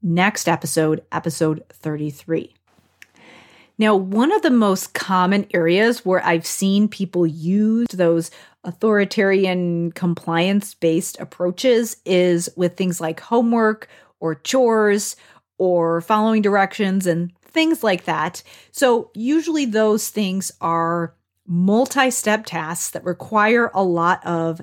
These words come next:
self-regulation and planning. And so that is where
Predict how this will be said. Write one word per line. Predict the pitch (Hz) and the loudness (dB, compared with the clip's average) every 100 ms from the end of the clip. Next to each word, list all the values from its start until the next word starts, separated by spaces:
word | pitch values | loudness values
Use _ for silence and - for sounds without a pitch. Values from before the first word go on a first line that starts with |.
| - | -12
self-regulation | - - 175 196 - 190 180 170 165 175 - 269 269 | -8 -2 -2 -2 -2 -2 0 -2 -4 -6 -4 -4 -6
and | 254 180 170 | -4 -4 -6
planning. | - - 170 170 302 381 - - - _ - | -8 -16 -12 -8 -8 -10 -18 -20 -20 _ 0
And | 240 226 | 0 2
so | 254 226 | 2 2
that | 180 180 196 285 277 | 2 0 0 0 -2
is | 285 208 | -6 -2
where | 196 190 | 0 0